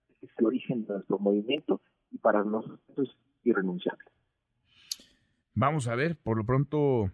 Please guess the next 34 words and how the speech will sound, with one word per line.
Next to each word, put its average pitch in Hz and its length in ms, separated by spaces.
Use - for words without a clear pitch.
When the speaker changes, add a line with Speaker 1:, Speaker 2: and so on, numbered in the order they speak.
Speaker 2:
pues 107 140
parece 127 420
que 113 100
en 104 100
esto 135 440
sí 135 260
es 120 100
más 120 500
allá 110 540
de 101 240
Morena, 131 440
sí - 160
es 101 60
más 101 220
allá 90 160
de 90 60
un 85 80
partido, 107 400
sí 101 100
es 87 60
más 85 220
allá 85 220
de 85 100
una 85 180
persona, 110 480
más 92 200
allá 87 200
de 90 80
un 90 140
aspirante. 107 600
Es - 100
un 90 100
tema 147 280
de, 156 420